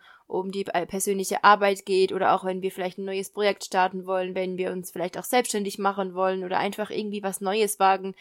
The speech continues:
dass man dann vielleicht auch denkt, nee, das ist aber noch nicht gut genug, das kann ich jetzt noch nicht so anbieten. Ähm, oder es ist, ja, man kann da noch irgendwas dran verbessern. Oder ich muss noch einen Kurs machen, ich muss noch eine Weiterbildung machen, um dann auch wirklich richtig, ähm, anerkannt zu werden. Und, ähm,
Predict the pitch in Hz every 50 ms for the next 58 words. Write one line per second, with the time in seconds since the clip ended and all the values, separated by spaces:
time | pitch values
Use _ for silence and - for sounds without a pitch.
0 | - - - - - - 196 - 202 196 190 185 185 185 180 175 170 - - 175
1 | - - 185 - - 208 220 233 226 214 202 - 202 185 185 185 180 170 175 175
2 | - - 262 254 254 240 226 220 208 196 180 - - 202 180 180 185 - 185 180
3 | 180 185 180 - - 180 - - 262 269 254 247 226 220 208 - 208 214 202 -
4 | - - - - - _ - 202 202 196 196 190 190 185 185 190 - _ - 196
5 | 196 185 190 - - 190 196 185 202 202 214 226 196 196 196 185 190 - 202 208
6 | 185 185 180 180 180 185 175 180 180 - - 180 175 - - 175 - - 175 175
7 | - 135 101 104 160 - _ - - - - - 185 196 202 - 196 - 220 208
8 | 202 - 226 226 214 - - 185 190 190 - 233 247 247 - 233 214 208 208 214
9 | 208 190 - - 202 196 226 233 226 - 226 208 226 214 220 220 220 208 185 190
10 | 196 190 196 190 190 185 190 - 190 170 175 185 175 156 180 - 185 196 233 240
11 | 240 220 202 - - 240 226 - - 220 214 - - - - - - - - _
12 | - 180 180 - - 240 - - 220 - - 233 220 214 202 - 214 196 208 196
13 | 196 196 196 202 196 190 180 170 180 180 180 - 175 185 185 180 180